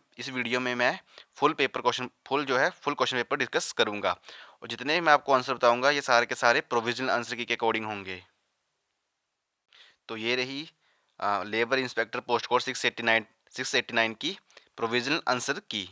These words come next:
तो चलिए जु-, आ, शुरू करते हैं क्वेश्चन।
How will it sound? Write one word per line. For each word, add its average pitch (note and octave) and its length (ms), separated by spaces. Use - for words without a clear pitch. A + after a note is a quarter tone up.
तो G#2+ 280
चलिए B2+ 240
जु-, B2 420
आ, - 140
शुरू C3 180
करते A#2+ 260
हैं D3+ 200
क्वेश्चन। C3 380